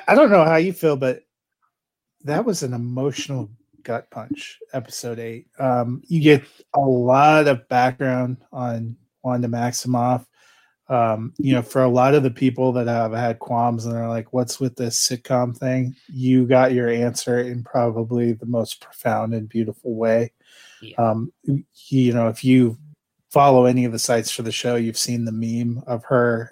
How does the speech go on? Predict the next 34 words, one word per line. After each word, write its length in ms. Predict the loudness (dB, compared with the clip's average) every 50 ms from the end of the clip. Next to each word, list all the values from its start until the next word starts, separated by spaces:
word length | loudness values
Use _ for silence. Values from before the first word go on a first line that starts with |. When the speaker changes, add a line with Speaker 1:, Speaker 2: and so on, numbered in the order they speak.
| -6 -2
Speaker 1:
uh, 240 | -2 0 0 0 -2
and 240 | -4 -4 -4 -2 -2
Vision 460 | -2 -2 -2 -2 -4 -4 -4 -4 -4
and 260 | -6 -8 -8 -8 -6
their, 380 | -6 -6 -6 -8 -10 -12 -14 _ _ -20 -20 -20 -20 _ _ _ _ _ _
um, 400 | 2 4 6 6 4 4 2 0 4
you 120 | 4 6
know, 160 | 8 8 6 6
their 140 | 6 4
back 320 | 4 6 4 4 4 4 0
and 140 | -4 -4 -2
forth. 560 | 2 4 6 6 6 4 0 -4 -14 -20 _ _ _ _ _ _ _ _ _ _ _ _ _ 2
Uh, 420 | 4 6 6 6 6 6 4 2 -2 _ _ _ _ _ _ _ _ _ _ _ _ _
you 220 | -2 0 0 4
got 340 | 6 6 6 8 6 4 4 4
a 80 | 4
lot 380 | 4 6 6 6 6 6 4 4
of 100 | 2 0
answers 720 | 0 -2 -2 -2 -2 0 2 2 2 2 2 -2 -4 -6 -6
about 400 | -8 -4 -2 0 0 0 0 0
what 160 | 0 -2 -2 0
happened, 640 | 0 0 0 0 0 -2 -2 -2 -2 -4 -4 -6 -4
you 140 | -4 -2 -2
know, 400 | 0 -2 0 -2 -2 -4 -6 -8
how 320 | -4 0 2 4 4 4 4
this 240 | 2 2 0 0 2
happened, 720 | 2 2 2 2 0 -2 -2 -2 -2 -2 -4 -6 -8 -10 -10
um, 480 | -8 -8 -6 -6 -8 -10 -10 -14 -16 _ _ _ _ _ _ _ -12 -6
Wanda's 580 | 0 2 2 2 2 2 0 0 0 0 -2
kind 240 | -2 -2 -2 -2 -2
of 120 | -2 -2 0
role 320 | 0 2 2 2 2 0
in 100 | 0 -2
it. 200 | -2 -4 -4 -6